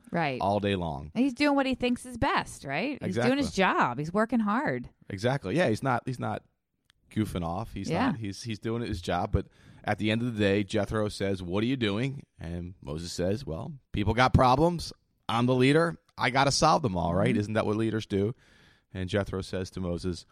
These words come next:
Speaker 2: "What you're doing is not good." Basically, you're gonna burn yourself out. And then when you burn yourself out, the people aren't gonna have a leader. And so, uh, he tells him, and then Moses says, "All right, what should I do?" He says, "Get people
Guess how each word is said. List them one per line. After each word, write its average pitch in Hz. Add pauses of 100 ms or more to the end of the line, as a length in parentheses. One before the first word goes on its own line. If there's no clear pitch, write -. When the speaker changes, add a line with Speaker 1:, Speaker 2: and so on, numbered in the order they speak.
(400)
Speaker 2:
"What -
you're 104
doing 110
is 92
not 92 (420)
good." 76 (680)
Basically, 98
you're 92
gonna 90
burn 104
yourself 117
out. 78 (360)
And 90
then 87
when 90
you 85
burn 95
yourself 117
out, 80 (400)
the -
people 98
aren't 95
gonna 107
have 110
a 127
leader. 123 (140)
And 87
so, 90 (460)
uh, 85 (180)
he 98
tells 92
him, 92
and 87
then 87
Moses 90
says, 101
"All 90
right, 95
what 92
should 104
I 110
do?" 98
He 98
says, 92
"Get -
people 101